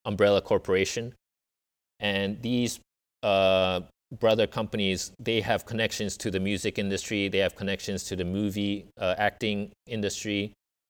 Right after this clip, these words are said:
they have connections to the influ-, influencer industry, just in, in the, uh, it, it's their, it's their market, right? They just have a bunch of customers within those various, uh,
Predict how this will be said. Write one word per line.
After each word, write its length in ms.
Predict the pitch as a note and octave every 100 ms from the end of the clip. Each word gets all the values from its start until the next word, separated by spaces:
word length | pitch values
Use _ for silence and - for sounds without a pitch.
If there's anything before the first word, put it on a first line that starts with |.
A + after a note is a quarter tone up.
| -
they 60 | A2
have 140 | G2
connections 540 | - G#2 F#2+ G#2+ G2
to 140 | - F#2+
the 60 |
influ-, 380 | G2+ A2 - - -
influencer 720 | A2 G#2 - A2 G#2+ A#2 A2
industry, 540 | A2+ A2+ - B2+ C3+ - - A#2
just 260 | A2 -
in, 280 | A#2+ G#2 G2+ A#2
in 200 | G#2 G2
the, 600 | F#2+ F2+ F2+ F2+ F2+ F2+ - _ _ _ _
uh, 160 | F#2 F#2
it, 120 | C3+ -
it's 200 | A2 -
their, 180 | A#2+ A#2+ _ _ _
it's 220 | - G#2+ -
their 240 | C3 G#2
market, 360 | F#2+ F2+ F2 E2+
right? 200 | F#2 F#2
They 140 | G2+
just 300 | F#2+ G2 - -
have 460 | - A2 G2+ F#2+ -
a 60 | G2
bunch 260 | G2+ F#2
of 60 | -
customers 540 | G#2 - G#2 G2 - -
within 380 | G#2 F2+ G#2+ F#2+
those 180 | F#2
various, 500 | E2 F#2+ F#2+ F#2+ - -
uh, 500 | G2+ F2+ F2 F2